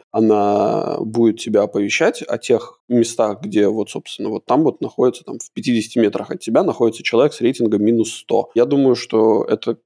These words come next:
вполне себе предупреждение о том, что тебе лучше куда-нибудь отправиться подальше.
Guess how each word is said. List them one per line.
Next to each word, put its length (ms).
вполне 420
себе 220
предупреждение 680
о 40
том, 180
что 160
тебе 180
лучше 340
куда-нибудь 600
отправиться 640
подальше. 560